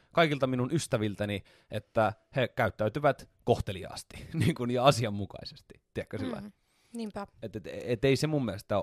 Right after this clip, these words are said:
Speaker 1: oo, oo ihan niin, että, että se olisi jotenkin niinku kohtuutonta, ö, odottaa toiselta ihmiseltä jotain.
Speaker 2: Niin, ja sitten just se, että miten niistä asioista keskustellaan kanssa, että, et, et, äh,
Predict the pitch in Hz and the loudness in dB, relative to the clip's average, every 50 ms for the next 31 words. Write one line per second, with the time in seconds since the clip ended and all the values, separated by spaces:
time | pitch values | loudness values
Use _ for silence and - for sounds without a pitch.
0 | - _ - 120 104 87 85 - - _ _ _ _ _ _ _ _ _ - 120 | 0 _ -2 0 0 0 0 -2 -6 _ _ _ _ _ _ _ _ _ 2 2
1 | 117 104 101 90 85 98 101 101 95 90 73 65 - _ - - 85 - - 92 | 4 4 4 0 -2 -4 -6 -6 -6 -6 -8 -10 -12 _ -10 -10 -10 -10 -10 -14
2 | _ - - 92 - - 92 - 90 90 87 80 76 80 - 90 92 92 - _ | _ -8 -8 -8 -6 -8 -8 -8 -8 -10 -10 -12 -12 -12 -8 -6 -8 -8 -8 _
3 | _ _ _ _ _ _ _ _ _ _ _ _ _ - 117 101 - - - 92 | _ _ _ _ _ _ _ _ _ _ _ _ _ 0 0 0 0 -2 -6 -6
4 | - 95 98 95 - - - - - _ _ _ - 64 64 58 50 50 _ _ | -4 -6 -6 -6 -6 -8 -8 -8 -12 _ _ _ -16 -14 -12 -10 -12 -12 _ _
5 | _ - - - - - - _ - - - - - - - - - 117 104 - | _ -20 -20 -20 -18 -20 -20 _ -18 -16 -16 -14 -16 -14 -8 -6 -4 -4 -4 -6
6 | _ _ - 92 92 - - 104 87 104 117 - - - - - - 110 - - | _ _ -6 -6 -6 -6 -4 -4 -4 -4 -4 -8 -10 -12 -14 -14 -16 -16 -18 -16
7 | - - 62 - - 85 - 147 - _ _ _ _ _ _ _ _ _ _ _ | -14 -14 -14 -14 -14 -14 -16 -16 -18 _ _ _ _ _ _ _ _ _ _ _
8 | _ _ _ _ - 349 339 285 254 247 214 240 233 - - 226 220 214 208 - | _ _ _ _ -6 -4 -2 0 0 0 0 0 -2 -2 0 -2 0 0 -2 -4
9 | - 208 196 202 226 240 220 247 226 208 185 190 - - 202 196 202 185 202 185 | -4 -4 -2 -2 -2 -2 0 -2 -2 -2 -4 -6 -8 -6 -6 -6 -6 -6 -6 -8
10 | 180 - 202 - 226 226 - - 180 175 - - 160 151 160 180 185 - 180 190 | -8 -10 -10 -8 -8 -8 -8 -8 -12 -14 -12 -12 -12 -10 -10 -10 -12 -12 -14 -14
11 | 208 - - 214 196 - - - 190 - _ _ - 202 - _ _ - - 196 | -14 -14 -12 -12 -12 -12 -10 -12 -12 -12 _ _ -18 -18 -18 _ _ -12 -12 -12
12 | _ - - - - - - - - - - 226 214 208 170 | _ -14 -20 -20 -18 -20 -20 -20 -18 -14 -10 -8 -8 -8 -8